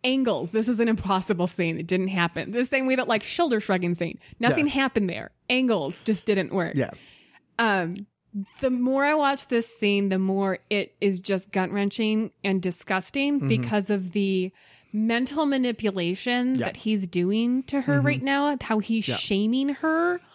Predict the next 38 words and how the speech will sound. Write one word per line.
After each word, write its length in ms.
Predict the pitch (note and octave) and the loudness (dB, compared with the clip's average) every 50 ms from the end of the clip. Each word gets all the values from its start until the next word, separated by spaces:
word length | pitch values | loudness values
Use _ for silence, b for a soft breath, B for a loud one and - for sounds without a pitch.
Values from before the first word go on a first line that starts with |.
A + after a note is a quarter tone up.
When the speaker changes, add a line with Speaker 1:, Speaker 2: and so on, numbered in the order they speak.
| - - | -8 -4
Speaker 2:
Mm-hmm. 260 | C#3+ C3+ A#2+ A#2+ A#2+ B2 - _ _ _ _ _ | -2 -2 -2 -2 -4 -6 -10 _ _ _ _ _
Speaker 1:
for 380 | - - - - B3+ C#4 C4+ C4+ | -20 -12 -6 -2 0 0 0 0
having 340 | B3+ B3+ A#3+ A#3+ B3 A#3+ A#3+ | 0 0 0 0 0 0 -2
sex 320 | - - A#3 G#3+ - - | 0 -2 -2 -2 -2 -4
with 120 | - C#4+ - | -6 -4 -2
him 340 | C#4 D#4 D#4+ E4 E4+ F4 E4+ B B B B B | 0 0 2 2 2 2 0 B B B B B
while 440 | A3+ A3 G#3 G#3+ A#3 A3+ A#3 B3 B3 | -2 0 0 2 2 2 2 2 0
he's 220 | B3 C4+ C4 A#3+ | 0 0 -2 0
having 340 | A#3 A#3+ A#3 A3+ A3+ A3 A3 | 0 0 0 2 2 2 0
sex 280 | G#3 - G3+ F#3+ - - | 0 0 0 -2 -2 -2
with 140 | G#3 G3 - | -4 -4 -2
her 320 | - F#3 E3+ E3 D#3+ E3+ - B B B B B B | 0 0 0 0 0 -2 -4 B B B B B B
after 380 | C#4 D#4+ F#4 - - F#4 F4+ | 0 0 0 0 0 0 0
she 200 | D4+ - - G#3+ | 0 2 0 0
says, 300 | G3+ - - A#3 A#3+ A#3+ | 2 2 2 0 0 2
"No, 220 | B3 A3 G3+ G3+ G3+ | 2 2 2 2 2
don't." 520 | G3 B3+ D4 D#4+ G#3+ - - - - - - | 2 0 0 -2 -2 -4 -8 -10 -14 -12 -6
Speaker 2:
Yeah. 220 | - C#3+ B2+ - - - _ _ _ _ _ B B B B A3 B | -2 -2 -2 -2 -4 -8 _ _ _ _ _ B B B B -16 B
Speaker 1:
There 260 | G#3 G3+ A#3+ D4 D#4 | -2 0 0 2 2
is 160 | D4+ D4 C#4+ - | 2 2 0 -2
so 320 | - - - C4 C4+ C#4 | -2 -2 0 2 2 2
much 240 | C#4 C#4 C4 - - - _ - | 2 2 0 -2 -4 -8 _ 0
ick 340 | D4+ C4+ A#3 - - - _ - | 0 0 0 -2 -8 -20 _ -10
happening 460 | - - C4 B3+ - D3 D3 B2 C3 | -4 -2 -2 0 2 2 2 2 2
Speaker 2:
Mm-hmm. 80 | B2+ | 0
Speaker 1:
right 160 | B2+ - - - | -2 -4 -4 -6
now. 280 | D#3 C#3+ - C3 - - _ _ _ _ b b b b b b b b b | -8 -8 -10 -12 -14 -18 _ _ _ _ b b b b b b b b b
Speaker 2:
Yeah, 80 | b E3+ | b 2
and 80 | D#3 E3+ | 2 4
then 120 | F3+ F#3 | 4 4
his 260 | F3+ F#3+ F#3+ F3 F#3 | 4 2 2 2 0
response, 580 | G#3 F#3+ - - - C#3 B2+ A#2+ A#2+ A#2+ - - | 0 0 0 2 2 2 2 2 0 -2 -2 -2
which 140 | D#3 D#3 F#3+ | -2 0 2
I 60 | G3+ | 2
think 160 | G#3+ E4+ G4 G4+ | 2 2 2 2
is 100 | A#3 E3 | 0 0
eighty 200 | F3 F#3 F#3 F3 | 0 0 2 2
yard, 440 | E3+ E3 D#3+ D#3 C#3+ C3+ B2+ A#2 A#2 | 2 4 4 2 2 2 0 -4 -6